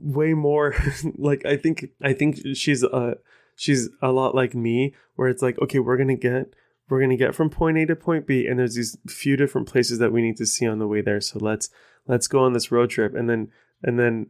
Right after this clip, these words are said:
uh, and then sometimes I'm like Courtney, where it's like, uh,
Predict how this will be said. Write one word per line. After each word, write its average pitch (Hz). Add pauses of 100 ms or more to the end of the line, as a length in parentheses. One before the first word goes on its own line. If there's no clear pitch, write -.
uh, 110
and 123
then 123
sometimes 123
I'm 117
like 107 (300)
Courtney, 113
where 104
it's 107
like, 104 (600)
uh, 107